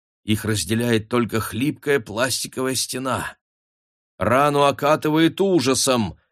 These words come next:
при мысли, что метель пробудила пакистанского солдата, и он явился сюда —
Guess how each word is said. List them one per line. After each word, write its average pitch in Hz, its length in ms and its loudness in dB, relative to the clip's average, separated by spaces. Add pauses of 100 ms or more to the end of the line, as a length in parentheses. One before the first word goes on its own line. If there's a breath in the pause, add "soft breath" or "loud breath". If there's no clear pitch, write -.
(100)
при 131 160 2
мысли, 143 400 0
что 139 240 -2
метель 147 420 0
пробудила 135 600 2
пакистанского 143 920 0
солдата, 135 760 0 (280 loud breath)
и 127 100 4
он 165 200 6
явился 156 640 2
сюда — 156 600 0